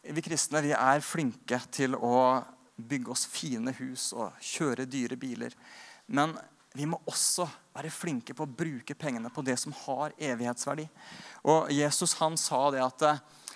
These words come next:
eh, "Samler ikke skatter på jorden, men samler skatter i himmelen." Og han oppfordre oss til å bruke pengene våre på å vinne mennesker for Guds rike. Vi, vi skal ha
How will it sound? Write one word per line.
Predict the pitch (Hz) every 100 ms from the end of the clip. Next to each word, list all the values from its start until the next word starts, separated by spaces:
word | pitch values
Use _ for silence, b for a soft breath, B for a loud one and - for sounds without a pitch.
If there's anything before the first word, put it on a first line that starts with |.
| B B B
eh, | - 139 135 131 127
"Samler | - 196 160 139
ikke | 147 165
skatter | 175 - 143
på | 165
jorden, | 147 135 165 147
men | 139 156 - -
samler | - 160 131 131
skatter | - - - 156
i | - - -
himmelen." | 165 120 127 175 127 - B B B B
Og | 143
han | 165 170 - _ _ _ _ -
oppfordre | - - 160 156
oss | 160
til | 165
å | 131
bruke | 180 175 113 - 139
pengene | 156 127 110 110
våre | 117 127 156 -
på | 139
å | 131
vinne | 143 139 107 117
mennesker | 131 120 113 - 123
for | 131
Guds | 120 -
rike. | 120 - 123 _ _ _ B B B B B B _ _ 131
Vi, | 151 165 - _ _ -
vi | 135
skal | - 143
ha | 135